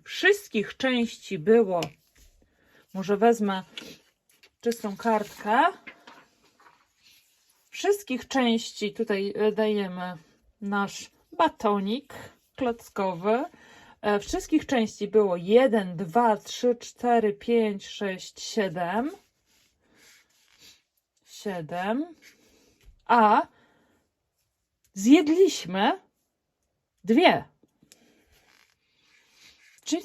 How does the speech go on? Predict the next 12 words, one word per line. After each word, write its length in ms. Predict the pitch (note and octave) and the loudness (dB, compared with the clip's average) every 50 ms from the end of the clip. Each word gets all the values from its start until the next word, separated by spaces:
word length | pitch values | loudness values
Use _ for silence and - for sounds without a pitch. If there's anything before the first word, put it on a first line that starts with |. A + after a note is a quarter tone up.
| A4+ G#4 | -2 0
zjedliśmy 640 | D#4 C#4+ C#4 E3+ F3+ E3 E3+ - - A3 A3+ C#4 F4 - _ _ _ _ | 2 2 2 2 0 -6 -10 -8 -4 0 0 0 0 -2 _ _ _ _
dwie 380 | D#3 - G3+ G#3 D4 F#4 F#4+ | -14 -8 2 4 4 4 4
siódme 580 | - - - - G#3 F#3+ E3+ F3+ F#3 F#3+ G3+ G#3+ - _ - | 2 -2 -4 -2 -2 -2 -2 -4 -6 -6 -6 -8 -10 _ -12
batonika. 800 | E3+ G3 G3 F#3 - G#3 G3+ F#3+ F#3+ F3+ D#3+ - - E3 - D#3+ D#3+ - _ _ _ _ _ _ _ _ _ _ _ _ _ _ _ _ _ _ _ _ _ - _ _ - _ _ _ _ _ _ _ _ _ _ - - | -8 -8 -8 -6 -6 -6 -4 -4 -6 -8 -10 -12 -12 -12 -12 -12 -14 -16 _ _ _ _ _ _ _ _ _ _ _ _ _ _ _ _ _ _ _ _ _ -20 _ _ -20 _ _ _ _ _ _ _ _ _ _ -20 -6
Magia. 720 | - A3 A3+ G#3+ G3+ D#3+ - G#3+ G#3+ A3 A#3+ D4 F4 F4 D#4 - _ _ _ _ - - _ | 0 2 2 4 2 2 2 4 4 6 4 2 0 -2 -8 -18 _ _ _ _ -20 -16 _
Łączymy 500 | G#3 A3 A3+ A#3 A#3 - B3+ A3+ G#3+ G3+ | -4 -2 0 0 0 0 -2 -2 -2 -2
batonik 500 | - G3 F#3+ - - F#3 F3+ F3 F3 F3 | -4 -6 -8 -8 -10 -10 -10 -10 -12 -10
znów 200 | E3 F#3+ G3+ G3+ | -10 -10 -10 -10
w 60 | - | -12
całość. 920 | - - - F3+ D#3+ E3 F3 F#3+ G#3 B3+ D#4+ D#4+ - - - - - - - - _ _ _ _ _ _ _ _ - _ _ _ _ _ _ _ _ _ _ _ | -14 -8 -6 -4 -4 -2 0 2 2 2 2 0 -4 -12 -14 -14 -14 -14 -16 -18 _ _ _ _ _ _ _ _ -20 _ _ _ _ _ _ _ _ _ _ _
Teraz 720 | - C4+ A#3 G#3 G3 G3 G#3 B3 D#4+ - - - - - _ _ _ _ _ _ _ _ _ _ _ _ _ _ _ _ | 2 4 4 4 4 2 0 0 0 -2 -8 -14 -18 -20 _ _ _ _ _ _ _ _ _ _ _ _ _ _ _ _
zjedliśmy 800 | - G#3 A#3+ C4 A#3 A#3 G#3+ A3 - - B3+ C4+ C#4+ D4+ D#4+ D4 | -8 -4 -2 -2 -2 -2 -2 -2 -4 -4 0 0 2 2 0 -2